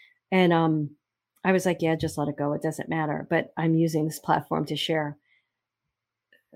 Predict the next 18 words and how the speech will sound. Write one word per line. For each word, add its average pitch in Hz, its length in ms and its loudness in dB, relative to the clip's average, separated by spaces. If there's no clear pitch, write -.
I'm 180 200 4
not 165 180 2
your 147 120 -4
person. 147 640 -8
If, 165 480 -2
you 175 160 0
know, 151 320 0
I 175 200 6
give 165 460 2
enough 165 300 2
stuff, 147 520 -2
I 156 140 -4
feel 151 300 -4
very 156 260 -2
good 151 220 -4
about 151 280 -4
it. 160 240 -4
And 151 380 -4